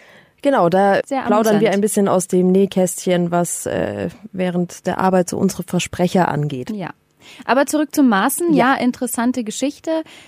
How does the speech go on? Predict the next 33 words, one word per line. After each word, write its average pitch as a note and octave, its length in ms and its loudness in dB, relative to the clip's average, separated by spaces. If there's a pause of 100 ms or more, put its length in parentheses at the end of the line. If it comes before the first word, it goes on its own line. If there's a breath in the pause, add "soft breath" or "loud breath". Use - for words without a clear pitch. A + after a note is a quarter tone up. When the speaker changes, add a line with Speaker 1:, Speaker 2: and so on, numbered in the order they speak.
Speaker 2:
Er A#3 160 0
ist A#3 120 -2
jetzt B3 220 -2
also A3+ 300 2
vom G3+ 580 -2 (280 soft breath)
Präsidenten C4+ 920 0 (160)
des G3+ 220 -8
Bundesverfassungsschutzes C#4 1700 -2 (160)
zum A#3 380 0
Berater G3 580 -2
in F#3+ 120 -2
einer F#3+ 300 -2
Anwaltskanzlei E3+ 920 -2
geworden. E3 480 -2
Und A3+ 100 -2
ich - 140 -10
habe C4+ 140 0
mir C4+ 80 4
die A3 120 -4
mal G3 240 -2
angeguckt, B3+ 760 -2
diese G#3 200 -6
Kanzlei, G#3 640 -2
Speaker 1:
Mhm. G3 60 2
Speaker 2:
so F3 160 4
eine F#3+ 140 -2
Kölner A3+ 500 -2
Anwaltskanzlei. A3+ 920 -4 (840 loud breath)
Die B3+ 120 4
vertreten C4 560 0
unter C4+ 380 0
anderem A3 400 2
auch F#3+ 640 2